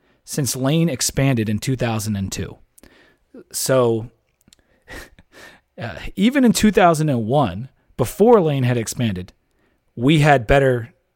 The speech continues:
attendance than what we had on, uh, Saturday. So, <clears throat> people are <laughs> fed up,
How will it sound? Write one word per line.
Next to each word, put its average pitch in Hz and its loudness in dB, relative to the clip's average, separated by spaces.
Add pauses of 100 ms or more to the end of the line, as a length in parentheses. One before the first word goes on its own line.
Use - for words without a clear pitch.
(160)
attendance 123 -4
than 117 -4
what 120 -2
we 120 -2
had 101 -6 (380)
on, 107 -4
uh, 95 -10 (260)
Saturday. 85 -12 (140)
So, 107 -6 (880)
<clears throat> 180 0 (1600)
people 190 4
are 165 6
<laughs> - -
fed 143 2
up, 110 -10